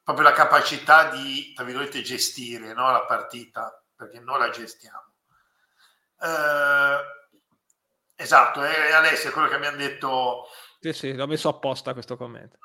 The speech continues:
Speaker 1: È quello che mi hanno detto finora, cioè, fino al... Se mi avessero detto alla vigilia, ti dirò, sì, sì, ci avrei messo,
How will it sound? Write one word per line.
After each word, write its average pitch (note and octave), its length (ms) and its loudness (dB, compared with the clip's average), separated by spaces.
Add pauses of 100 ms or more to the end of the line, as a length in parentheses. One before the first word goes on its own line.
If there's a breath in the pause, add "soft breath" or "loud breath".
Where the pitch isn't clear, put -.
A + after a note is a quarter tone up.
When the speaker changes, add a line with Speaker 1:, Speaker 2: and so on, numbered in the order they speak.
(120)
Speaker 1:
È C#3+ 400 -2
quello D3+ 160 -2
che C#3+ 100 -6
mi C#3 80 -8
hanno C#3+ 100 -4
detto - 140 -10
finora, C3 460 -6
cioè, B2 220 -4 (480 loud breath)
fino A#3+ 320 -2
al... A#3 440 2
Se - 160 -4
mi C4 80 0
avessero B3 360 0
detto A3 240 0
alla G3+ 100 6
vigilia, G3 400 -4
ti C#3+ 120 -10
dirò, B2+ 440 -4 (220)
sì, - 200 -16
sì, A#2 160 -16
ci - 80 -14
avrei C3+ 160 -6
messo, C#3 440 -10